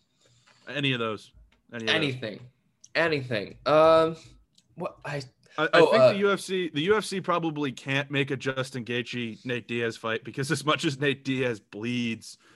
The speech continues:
Speaker 1: they would have to replace the entire octagon between fights if that's not the main event. <laughs>
Speaker 2: Yeah,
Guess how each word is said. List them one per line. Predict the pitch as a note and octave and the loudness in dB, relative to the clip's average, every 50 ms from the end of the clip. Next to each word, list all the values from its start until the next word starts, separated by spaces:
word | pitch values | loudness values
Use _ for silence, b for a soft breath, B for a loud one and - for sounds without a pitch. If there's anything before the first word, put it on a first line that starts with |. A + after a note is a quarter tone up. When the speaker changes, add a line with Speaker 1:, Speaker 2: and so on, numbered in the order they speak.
| b b | b b
Speaker 1:
they | C#3 | 0
would | C#3+ C#3+ C3 | 0 0 2
have | C#3+ C#3 C3+ C3+ | 0 0 0 0
to | D3+ D3 | -2 -2
replace | C3+ B2 - - B2+ C3 C3+ C3+ - - | -2 -2 -4 -4 -4 -4 -4 -4 -4 -2
the | F3+ F#3 - | 0 0 2
entire | G3+ G3 F#3+ - D3+ D3 C#3+ C3+ - | 0 0 2 2 4 4 4 2 0
octagon | B2+ B2+ B2+ - C#3 B2+ B2 A#2+ A#2 B2 A#2 A2+ | 0 -2 -2 -2 -4 -6 -4 -2 -2 -2 -2 -4
between | A2+ G#2+ - - C3 B2+ A#2 | -8 -12 -8 -6 -6 -6 -6
fights | A2+ - B2+ B2 A#2+ A#2+ B2+ | -4 -2 -2 0 0 -2 -4
if | A#2+ - | -6 -6
that's | - B2 B2 - | -4 -4 -4 -2
not | C3 B2 A#2+ - | -2 -4 -2 -2
the | C#3+ | -4
main | B2+ B2+ B2+ C3+ A#2 | -4 -4 -4 -6 -8
event. | B2 - C3 C3 A#2+ - C#3 - - - - _ | -8 -8 -8 -8 -8 -8 -10 -14 -16 -20 -20 _
<laughs> | - | 0
Speaker 2:
Yeah, | F3 D#3+ - | 0 0 0